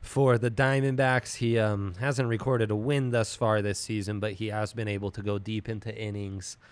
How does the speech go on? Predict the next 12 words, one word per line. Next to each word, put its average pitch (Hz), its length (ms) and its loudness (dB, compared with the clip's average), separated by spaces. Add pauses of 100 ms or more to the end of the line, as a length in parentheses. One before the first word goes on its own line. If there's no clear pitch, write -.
(400)
Um, 95 560 0 (440)
so 110 180 0
that's 120 320 -2
why 113 280 6
even 120 420 0
the 110 160 2
over 110 340 6
here 95 280 -6
is 90 120 -10
set 110 240 -2
at 92 160 -6
eight. 117 280 -8